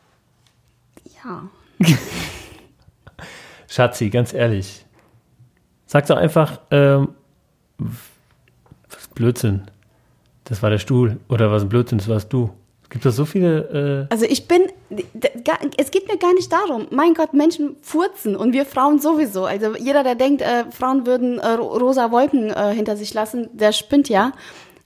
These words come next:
Speaker 1: Aber es überrascht mich gerade. Ich bin, ich glaube, ich bin deswegen so, äh, perplex, weil wir zwei noch nie über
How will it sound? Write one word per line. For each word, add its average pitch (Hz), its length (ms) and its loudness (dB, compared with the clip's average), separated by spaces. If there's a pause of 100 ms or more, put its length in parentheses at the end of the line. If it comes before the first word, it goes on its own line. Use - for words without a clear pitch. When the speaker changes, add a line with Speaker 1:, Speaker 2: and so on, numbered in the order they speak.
(140)
Speaker 1:
Aber 220 180 -4
es 208 120 -6
überrascht 214 600 -8 (100)
mich - 220 -4
gerade. 214 300 -4
Ich - 200 -8
bin, 294 240 4
ich - 140 -10
glaube, 247 240 -4
ich 247 120 -10
bin 220 200 -4
deswegen 294 480 0
so, 202 560 2
äh, 202 120 0
perplex, - 600 -6
weil 220 480 -2
wir 233 300 0 (120)
zwei 233 580 -6 (320)
noch 233 340 0
nie 277 200 4 (380)
über 214 460 -4